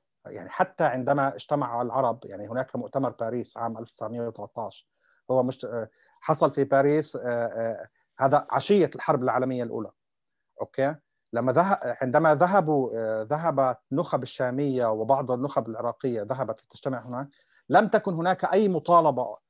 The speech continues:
بالانفصال عن الدولة العثمانية، وإنما بإصلاح أوضاعهم مع الدولة العثمانية، أي إعادة، أي، آه، خلق ش-، آه، ط-، شكل جديد من أشكال التواصل مع السلطنة، ال-،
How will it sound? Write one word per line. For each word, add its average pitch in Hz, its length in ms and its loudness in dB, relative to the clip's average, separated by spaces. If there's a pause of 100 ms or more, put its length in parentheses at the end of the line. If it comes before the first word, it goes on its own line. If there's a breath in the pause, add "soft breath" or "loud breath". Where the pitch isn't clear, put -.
(160)
بالانفصال 143 540 -4
عن 131 120 -4
الدولة 123 280 -4
العثمانية، 110 280 -8
وإنما 135 360 2
بإصلاح 175 600 0
أوضاعهم 165 540 2
مع 113 160 -8
الدولة 113 200 -10
العثمانية، 101 440 -14
أي 123 180 -6
إعادة، 160 440 4 (600)
أي، 139 300 2 (260 soft breath)
آه، 120 420 -2
خلق 190 380 4 (260)
ش-، - 120 -20 (100)
آه، 120 760 -6 (380)
ط-، - 120 -12 (180)
شكل 180 380 0
جديد 143 380 0
من 143 60 -2
أشكال - 300 0
التواصل 156 600 2
مع 143 320 -6 (440)
السلطنة، 120 580 0
ال-، 104 540 -8